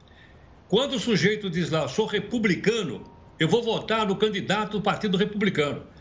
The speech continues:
Pode ser o Trump, pode ser qualquer outro, não me interessa. "Sou republicano, eu vou votar no Partido Republicano." Se eu sou democrata, é exatamente a mesma coisa. Não me importa quem é o candidato do Partido Democrata, eu vou votar no Partido Democrata. Por que razão?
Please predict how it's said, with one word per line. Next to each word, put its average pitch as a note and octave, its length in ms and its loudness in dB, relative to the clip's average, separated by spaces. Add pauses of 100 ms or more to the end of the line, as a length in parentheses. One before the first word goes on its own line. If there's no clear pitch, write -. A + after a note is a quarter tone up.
(320)
Pode B3 200 4
ser - 200 0
o F3 80 0
Trump, A3 340 0
pode A#3+ 160 0
ser B3+ 100 0
qualquer B3 280 0
outro, G#3 300 2
não F3 60 -4
me A3 80 -2
interessa. F#3+ 420 -2
"Sou F#3 120 2
republicano, F#3 460 2
eu F#3+ 40 -2
vou F#3+ 80 0
votar G3 200 2
no F#3 80 -2
Partido F3 240 -2
Republicano." D#3 460 2 (720)
Se - 200 4
eu C#4+ 120 2
sou G#3+ 220 2
democrata, F#3+ 600 -2
é - 20 -2
exatamente A#3 480 0
a A3+ 40 0
mesma A#3+ 200 0
coisa. G3 420 -2 (440)
Não A3+ 180 6
me B3+ 100 2
importa G3+ 520 0
quem E3 200 0
é E3+ 60 2
o C#3+ 80 -2
candidato C#3+ 500 0
do - 40 -14
Partido C3 300 -2
Democrata, B2+ 400 4
eu G#3+ 60 4
vou G#3+ 140 0
votar G3+ 360 0
no G#3+ 80 -4
Partido E3+ 340 0
Democrata. F#3+ 520 0 (580)
Por A#3+ 120 4
que B3 120 4
razão? C3+ 420 0